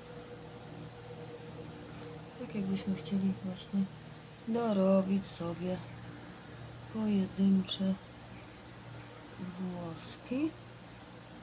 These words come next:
O, jeszcze może troszkę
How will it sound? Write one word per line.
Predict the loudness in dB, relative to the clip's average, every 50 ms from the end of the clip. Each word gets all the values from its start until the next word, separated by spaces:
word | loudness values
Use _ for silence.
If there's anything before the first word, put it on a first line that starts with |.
| -12 -10 -10
O, | -8 -4 -2 -2 -2 -2 -2 -6 -8 -12 -14 -14 -14 -14 -14 -14 -14 -14 -14 -14 -14 -12 -10 -8 -8 -8 -8 -8
jeszcze | -10 -10 -8 -8 -8 -6 -8
może | -8 -10 -10 -12 -8
troszkę | -4 -4 -2 -4 -4 -6 -6 -4 -2